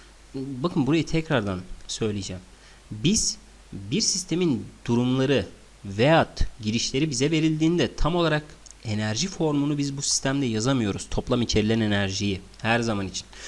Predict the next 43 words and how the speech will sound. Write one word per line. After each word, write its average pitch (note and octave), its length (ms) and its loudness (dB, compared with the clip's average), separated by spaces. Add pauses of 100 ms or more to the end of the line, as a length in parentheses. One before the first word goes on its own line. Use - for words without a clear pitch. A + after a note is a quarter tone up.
(180)
Çünkü D3+ 180 -2
bizim D#3 240 8
bilmediğimiz D3 460 8
değerler A#2+ 300 4
var. A2+ 160 2
Zamana A2 320 2
göre C3 220 4
değişen B2 340 4
değerler A2 340 0
var. F#2 200 -10 (680)
O B2+ 80 6
yüzden F#3+ 200 8
matematikçiler D3 760 6
ne F3 100 6
yapıyor E3+ 300 2
biliyor A3 140 0
musunuz? - 520 -4
Pisagor'dan G3 640 4
dolayı D3 200 2
aslında G#2 260 -4
karesel F3+ 480 0
bir F#3 60 0
formu D#3 360 4
aldığımızda D3+ 580 2
bizim G#2+ 200 -2
optimize B2 460 0
edebildiğimizi E3 600 2
bildiğimiz G#2 500 2
için - 160 0
aslında - 320 -4
adamlar D#3 420 0
diyorlar G#3 320 0
ki D3+ 100 -8
ya G#3 140 -2
bak E3+ 200 -2
bu D#3 120 0
bir A3+ 160 0
bölü G#3+ 140 4
iki G3 140 -2
M G3 140 0
V A3 100 -2
kare G3+ 140 -2
ama D3+ 280 -2